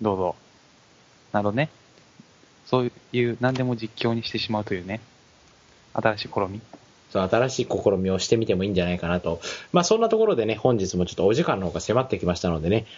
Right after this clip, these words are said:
Speaker 2: 新しいコーナーの方に移りたいと思います。ポンズが何でも答えます。そう、何でも。はい、新コーナーですね。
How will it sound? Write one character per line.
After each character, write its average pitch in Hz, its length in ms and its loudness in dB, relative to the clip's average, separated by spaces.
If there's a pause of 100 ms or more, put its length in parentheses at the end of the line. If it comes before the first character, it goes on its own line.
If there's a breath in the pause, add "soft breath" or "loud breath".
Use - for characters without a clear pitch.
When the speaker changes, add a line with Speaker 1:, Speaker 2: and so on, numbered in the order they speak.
(120)
Speaker 2:
新 202 280 2
し - 100 0
い 180 60 0
コ 233 200 4
ー 240 40 -4
ナ 135 80 -4
ー - 20 -4
の 101 80 -4
方 90 180 0
に 85 160 -8
移 90 220 -4
り 95 100 -2
た 85 140 -2
い 80 60 -4
と - 260 -4 (180)
思 127 160 2
い 151 60 4
ま 135 120 0
す。 - 280 -12 (1300 loud breath)
ポ 190 120 4
ン 196 80 2
ズ 175 120 2
が 160 260 0
何 214 240 2
で 156 60 2
も 113 100 0
答 85 240 -2
え - 20 -4
ま 85 160 -8
す。 - 160 -16 (140)
そ 120 320 2
う、 - 280 -18
何 185 160 4
で 151 60 -2
も。 80 160 -6 (760)
は 110 100 -2
い、 107 120 -4
新 190 320 0
コ 185 160 2
ー 107 40 -4
ナ 69 100 -8
ー - 40 -14
で - 100 -12
す - 80 -8
ね。 113 180 -2